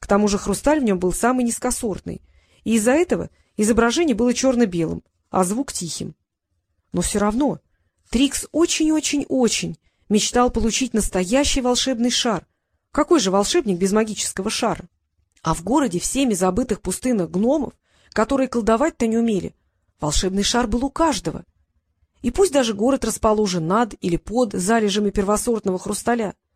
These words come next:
пусть гномы добились небывалых успехов в вытачивании из него шаров, но сколько волшебников нужно, чтобы превратить куски хрусталя в магические артефакты? В этом явно крылась загадка, такая же,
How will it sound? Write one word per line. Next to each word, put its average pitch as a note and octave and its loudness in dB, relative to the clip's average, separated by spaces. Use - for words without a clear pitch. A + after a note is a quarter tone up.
пусть A#3+ 2
гномы C4+ 2
добились A3+ 0
небывалых G#3+ 0
успехов G#3 -4
в F3+ -14
вытачивании G#3 0
из E3+ -4
него F3+ 0
шаров, G3 -4
но F3+ -4
сколько C#4+ 0
волшебников G#3 0
нужно, C4+ 0
чтобы G#3 0
превратить B3 0
куски - -6
хрусталя F3+ -2
в D#3+ -8
магические F3+ -2
артефакты? - -2
В E3+ -4
этом D4+ 0
явно B3+ -2
крылась G#3+ -4
загадка, F3+ -4
такая C4 2
же, E3 -8